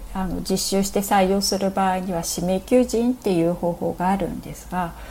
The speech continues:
あの、指名求人の場合には、求人票が公開されずに、まあ、実習した生徒さんを直接採用するということができます。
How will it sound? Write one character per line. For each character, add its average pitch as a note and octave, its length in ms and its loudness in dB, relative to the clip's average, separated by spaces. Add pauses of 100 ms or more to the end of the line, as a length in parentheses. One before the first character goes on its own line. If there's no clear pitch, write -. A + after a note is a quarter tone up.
(320)
あ B3 60 -4
の、 G#3 140 -2
指 C#4+ 140 -2
名 E4 120 0
求 F4+ 200 0
人 D4+ 220 2
の F3 120 2
場 E3 200 -4
合 E3 80 0
に E3+ 60 -4 (180)
は、 D3+ 220 -8 (180)
求 G#3 220 2
人 G#3 220 0
票 G3+ 160 -2
が F#3+ 160 -2
公 G3+ 200 -4
開 A3 220 -4
さ F3+ 160 0
れ F3+ 140 0
ず E3+ 160 -6
に、 E3+ 220 -4 (480)
ま G3+ 80 -2
あ、 - 20 -2
実 F#3 120 0
習 G3+ 200 0
し - 100 -6
た G3 140 0
生 G3 200 -2
徒 F#3 120 -6
さ E3+ 200 -6
ん F3+ 60 -8
を - 220 -6
直 F3+ 120 -8
接 G3 420 -4 (120)
採 F3+ 260 -4
用 F3 100 -4
す G#3 160 -2
る C4+ 160 6
と A#3+ 140 -6
い D#3+ 40 0
う D3 40 -4
こ - 140 -8
と C#4 120 0
が F#3 140 -2
で - 120 -10
き - 220 -14
ま C3+ 180 -10
す。 - 220 -12